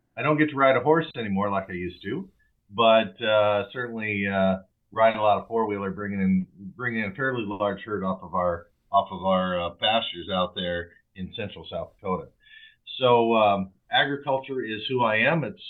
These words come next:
what I've always done, but I certainly have had an opportunity to do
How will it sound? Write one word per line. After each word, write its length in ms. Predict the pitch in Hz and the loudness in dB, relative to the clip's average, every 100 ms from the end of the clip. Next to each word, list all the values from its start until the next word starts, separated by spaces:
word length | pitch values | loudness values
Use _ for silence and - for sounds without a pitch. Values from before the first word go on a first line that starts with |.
| - | -8
what 140 | 107 | -2
I've 160 | 104 104 | 0 0
always 340 | 98 92 87 85 | 0 -2 -6 -10
done, 400 | 98 110 151 170 _ _ _ _ | -4 -2 -2 -6 _ _ _ _
but 480 | 95 139 143 143 - _ - 127 127 | 4 6 6 2 -8 _ -18 -16 -12
I 60 | 127 123 | -12 -10
certainly 300 | 214 208 135 | -8 -4 -2
have 220 | 123 135 | 2 0
had 440 | 113 120 143 139 113 | 0 0 2 2 0
an 140 | 110 | -2
opportunity 720 | 110 110 98 131 123 107 101 98 | -4 -6 -10 -6 -4 -4 -6 -8
to 80 | |
do 460 | 95 104 104 101 | -6 -2 0 0